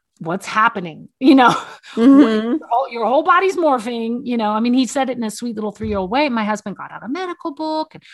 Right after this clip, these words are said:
Speaker 1: showed him the baby. And, showed, <laughs> and I was so grateful for that guidance, because it's not that I would have dismissed him. I would have just given him a very shallow answer. And now I wanna be careful here. It is not okay to take a child where they do not want to go in that conversation.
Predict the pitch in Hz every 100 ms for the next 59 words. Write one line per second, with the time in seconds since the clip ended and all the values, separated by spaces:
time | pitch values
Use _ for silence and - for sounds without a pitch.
0 | - - 160 165 214 269 349 359 339 311
1 | 294 277 - 381 381 - 285 294 311 302
2 | 381 440 359 381 - 285 226 202 175 247
3 | 302 339 233 185 - - _ _ _ _
4 | 277 269 285 - 330 370 403 311 247 214
5 | 208 269 349 - 233 - 254 320 - 262
6 | 247 220 226 208 185 175 185 202 - -
7 | - 247 254 214 240 240 196 220 214 208
8 | 214 247 254 - 269 - 247 - 160 -
9 | _ _ _ _ _ _ - _ _ -
10 | 233 262 226 226 262 269 - 226 214 214
11 | - 202 - 214 214 208 - 208 190 185
12 | 185 180 185 190 208 226 196 202 - 208
13 | 214 180 175 240 - 202 196 175 - 185
14 | 170 180 - 170 - 226